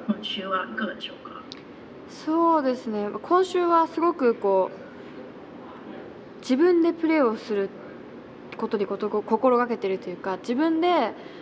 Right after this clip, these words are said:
Speaker 2: こう、考えて、自分でイメージを作って、球筋だったり、あの、落としどころだったり、そういうのをこ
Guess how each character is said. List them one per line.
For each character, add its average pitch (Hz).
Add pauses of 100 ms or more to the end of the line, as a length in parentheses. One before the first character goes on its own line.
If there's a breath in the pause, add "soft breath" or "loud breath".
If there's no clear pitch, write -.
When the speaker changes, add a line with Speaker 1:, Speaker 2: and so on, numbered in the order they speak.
(180 loud breath)
Speaker 2:
こ 196
う、 -
考 240 (120)
え 214
て、 185 (380)
自 233
分 294
で -
イ 247
メ 277
ー -
ジ 214
を 202
作 -
っ 202
て、 190 (580 loud breath)
球 226
筋 214
だ 220
っ 214
た 196
り、 185 (640)
あ 196
の、 185
落 -
と 220
し 220
ど 208
こ 208
ろ 208
だ 208
っ -
た 180
り、 - (400 loud breath)
そ 339
う 349
い 349
う -
の 233
を 196
こ 196